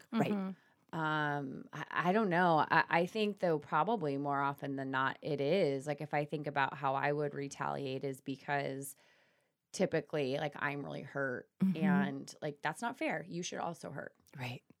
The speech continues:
Speaker 2: Right.
Speaker 1: The fairness thing, I think that's part of it, right?
Speaker 2: Yeah.
Speaker 1: It, that's what seems fair to us.
Speaker 2: Yeah.
Speaker 1: If you hurt me, you have to hurt too.
Speaker 2: Right.
Speaker 1: Yeah.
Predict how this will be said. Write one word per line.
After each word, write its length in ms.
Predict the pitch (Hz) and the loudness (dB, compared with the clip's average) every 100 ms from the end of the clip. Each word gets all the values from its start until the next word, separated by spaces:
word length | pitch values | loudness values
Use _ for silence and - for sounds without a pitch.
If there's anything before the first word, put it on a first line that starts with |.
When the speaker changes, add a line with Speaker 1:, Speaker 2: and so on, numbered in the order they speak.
| _ - 277 | _ -16 6
Speaker 2:
Right. 140 | 240 | 8
Speaker 1:
The 60 | 190 | 10
fairness 340 | 320 302 269 214 | 10 12 10 6
thing, 240 | - 147 147 | 2 2 4
I 60 | |
think 180 | 180 220 | 4 6
that's 200 | 226 214 | 4 2
part 260 | - 233 233 | 4 6 6
of 120 | 156 | 2
it, 140 | 104 - | 0 4
right? 100 | 175 | 8
Speaker 2:
Yeah. 280 | 220 190 - 147 | 10 10 6 -2
Speaker 1:
It, 160 | 185 - - | -4 -4 0
that's 380 | 208 190 - - | 4 4 2 2
what 160 | 208 - | 2 4
seems 340 | 214 190 - | 6 6 4
fair 260 | - 214 214 | 6 8 8
to 180 | 202 - | 6 4
us. 380 | 120 - - - | 2 0 -10 -4
Speaker 2:
Yeah. 260 | 226 190 - - - | 0 0 -2 -10 2
Speaker 1:
If 160 | 180 - | 2 6
you 80 | 175 | 8
hurt 240 | 196 - | 8 8
me, 300 | 202 214 233 - _ | 6 6 4 -2 _
you 160 | 175 208 | 2 4
have 200 | 175 139 | 4 0
to 80 | - | -4
hurt 200 | - - | -6 -8
too. 200 | - - - - | -4 -4 -4 -8
Speaker 2:
Right. 460 | - 233 196 175 - | 0 4 4 2 -2
Speaker 1:
Yeah. 260 | 180 160 - | 2 2 2